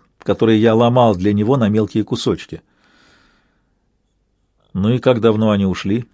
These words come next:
спросил я у него. "Ты знаешь, что я их отпустил. И почему ты меня спрашиваешь?"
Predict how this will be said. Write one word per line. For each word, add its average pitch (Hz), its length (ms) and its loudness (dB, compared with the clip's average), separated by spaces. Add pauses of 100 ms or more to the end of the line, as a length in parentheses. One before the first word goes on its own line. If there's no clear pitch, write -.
(140)
спросил 120 460 -4
я 113 160 0
у 113 40 -2
него. 110 320 -4 (2250)
"Ты 92 120 -4
знаешь, 85 680 -4
что - 220 -12
я 82 180 -4
их 143 140 -4
отпустил. 107 680 -6 (1000)
И 107 80 -2
почему 127 340 -6
ты 123 80 -4
меня 98 220 -2
спрашиваешь?" 95 680 -8